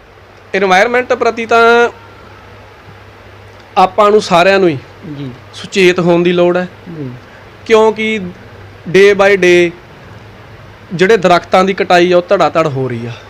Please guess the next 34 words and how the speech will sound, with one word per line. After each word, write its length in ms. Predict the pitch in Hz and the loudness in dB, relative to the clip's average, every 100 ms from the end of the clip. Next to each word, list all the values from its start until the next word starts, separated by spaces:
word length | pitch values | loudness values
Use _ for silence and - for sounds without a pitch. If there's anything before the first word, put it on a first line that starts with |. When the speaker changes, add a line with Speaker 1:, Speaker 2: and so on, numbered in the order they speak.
| 147 | -16
Speaker 2:
ਜੀ। 160 | 143 123 110 - - - - | -14 -14 -18 -20 -20 -10 -6
Speaker 1:
ਠੀਕ 160 | 185 | -4
ਹੈ 80 | 185 | -4
ਜੀ, 180 | 175 165 - - - | -4 -8 -12 -20 0
ਉਹ 260 | 220 233 240 | 4 6 4
ਇੱਕ 200 | 220 - | 2 0
ਵਾਰ 540 | 226 208 208 214 202 - - - 147 - | 2 4 4 2 0 -6 -20 -20 -18 -6
ਦਰਖਤ 340 | 170 190 - | 0 -2 -2
ਨੂੰ 120 | 214 208 | -4 0
ਕੱਟ 240 | 196 - | 0 -2
ਦਿੰਦੇ 340 | 180 185 196 | -4 0 2
ਆ, 60 | 202 | 2
ਪਰੰਤੂ 340 | 190 190 185 | 2 0 0
ਬੂਟਾ 300 | 180 196 214 | -2 -2 0
ਲਾਉਂਦੇ 380 | 196 160 147 139 | 2 2 0 -2
ਨਹੀਂ। 120 | 120 | -4
Speaker 2:
ਜੀ। 560 | 117 - - - 175 147 | -10 -18 -20 -20 -16 -10
Speaker 1:
ਜੇ 180 | 131 214 | 0 0
ਬੂਟਾ 320 | 202 226 240 | 0 0 0
ਲਾਉਂਦੇ 440 | 220 180 180 196 214 | 2 2 4 4 2
ਵੀ 180 | 226 | 2
ਆ, 240 | 220 202 185 - - - - | 2 2 -2 -10 -20 -14 0
ਤਾਂ 340 | 208 214 208 214 - - - - | 2 2 -2 -8 -20 -20 -20 -2
ਉਹਦੀ 180 | 220 254 | 0 0
ਸਾਂਭ 300 | - 175 202 | 0 0 0
ਸੰਭਾਲ 400 | 226 220 196 185 | 0 2 2 2
ਨਾ 240 | 180 180 | 2 2
ਹੋਣ 200 | 175 185 | 2 0
ਕਰਕੇ 300 | 180 175 175 | 0 0 -2
ਬੂਟਾ 300 | 165 170 185 | -4 -2 -2
ਮਰ 200 | 175 147 | 0 -2
ਜਾਂਦਾ, 280 | 139 143 139 | -2 -6 -6
ਸੁੱਕ 260 | 135 127 123 | -8 -10 -10
ਜਾਂਦਾ। 260 | 120 110 | -12 -14